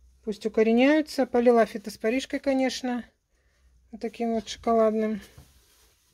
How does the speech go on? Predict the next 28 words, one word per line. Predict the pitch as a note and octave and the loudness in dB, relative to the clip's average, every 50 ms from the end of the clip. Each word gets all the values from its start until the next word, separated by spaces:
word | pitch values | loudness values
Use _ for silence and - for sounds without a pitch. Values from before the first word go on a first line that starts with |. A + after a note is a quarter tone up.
| - - - - - _ - _ _ | -20 -20 -20 -20 -20 _ -20 _ _
И | - B3 | -2 2
много | A#3 A3+ A3+ A3+ G#3+ G#3+ A3 | 4 4 6 4 4 4 4
лет | A3 A3 G#3+ | 4 4 4
назад, | A3 A3 G#3+ A3+ A3 - | 2 0 0 0 0 0
ну, | A#3+ A#3+ | 2 2
наверное, | A#3+ A#3 A#3 A#3 A#3 | 4 4 4 4 4
лет | A#3 A#3 A3+ - | 4 2 2 4
пять | - A#3 A3 A3 | 4 4 4 4
назад | A3 A3 G#3+ F#3+ G#3+ G3+ G3 G3+ - _ _ _ _ _ _ _ _ | 4 2 2 4 4 2 2 0 -4 _ _ _ _ _ _ _ _
я | - A3 A3 A3 | -2 2 2 4
выращивала | A3 A3+ A3+ A3 G#3 G3+ - - G#3 G3+ G3+ G3+ G3 | 4 6 6 6 4 4 0 -2 0 0 2 2 0
в | - | 2
таких | - A3+ - - A#3 A3 | 0 -2 0 0 0 0
же | G3+ G#3 G#3 | 2 2 2
вот | G3+ G3+ G3 - - - - - - _ _ | 0 0 -4 -6 -12 -20 -20 -20 -20 _ _
тепличках. | - - G3+ - B3 D4 D#4+ D#4+ - - D4 C4 A#3 | -10 -10 -6 -2 2 2 2 2 2 2 2 4 4
Были | G#3+ G#3 A#3 A3 A3 | 4 4 4 4 4
и | A3 | 2
другие. | F#3 G3+ A3 A3+ A3 B3 C#4+ D#4 D#4 D4+ C#4+ C#4+ - - - - _ _ - | 2 2 0 0 0 2 4 4 4 4 2 -2 -6 -20 -20 -20 _ _ -6
То | - A#3 | 0 0
есть | A3+ G#3 - A3+ | 0 0 0 -2
без | G#3+ G#3+ C4 A#3 G#3 - | 0 2 2 2 2 0
зип-пакетов. | A#3+ A3 - - A#3 G#3+ - A3+ G#3+ A3 G3 - _ _ _ _ _ _ _ _ _ _ _ _ _ _ _ _ _ _ _ _ _ _ _ _ _ _ _ _ | -2 -2 0 0 0 2 2 0 0 0 -4 -6 _ _ _ _ _ _ _ _ _ _ _ _ _ _ _ _ _ _ _ _ _ _ _ _ _ _ _ _
Сейчас | - - - - - B3+ A#3 A3 - - - - - - | -14 -12 -4 4 6 6 6 6 4 -2 -4 -4 -4 -2
попробую | - A3 - A#3+ A3+ G#3+ G3 G3 G#3 G#3 G3+ G3 F#3 - - - _ | -4 -4 0 2 0 2 2 2 2 2 2 0 -2 -8 -18 -20 _
все | - - - G#3+ | -16 -8 -4 -2
это | G3+ G3 - G3 | -2 -2 -2 -6
вспомнить. | - - - - C#4 D#4 E4 E4 E4 D#4 - | -8 -6 0 4 4 6 6 4 2 0 -4